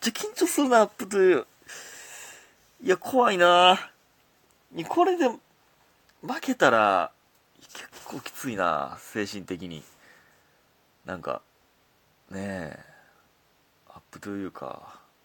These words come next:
それむず-、アップトゥーユーが一番難し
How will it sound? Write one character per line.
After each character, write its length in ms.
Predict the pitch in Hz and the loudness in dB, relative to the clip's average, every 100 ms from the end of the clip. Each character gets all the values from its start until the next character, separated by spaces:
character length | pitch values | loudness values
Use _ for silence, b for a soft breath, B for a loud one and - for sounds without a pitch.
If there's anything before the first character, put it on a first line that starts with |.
| _ _ _ _ _ _ _ _ _ - | _ _ _ _ _ _ _ _ _ -14
そ 140 | - | -8
れ 60 | 123 | -6
む 120 | 147 | -6
ず-、 80 | 156 139 | -6 -4
ア 40 | |
ッ 40 | 208 | -4
プ 180 | - 240 | -6 -4
ト 80 | |
ゥ 40 | 233 | -2
ー 20 | |
ユ 20 | |
ー 20 | |
が 60 | 147 | -2
一 140 | 127 | -2
番 180 | 156 165 | -6 -6
難 180 | 156 160 | -6 -6
し 680 | - 104 90 85 82 78 | -4 -4 -4 -6 -10 -12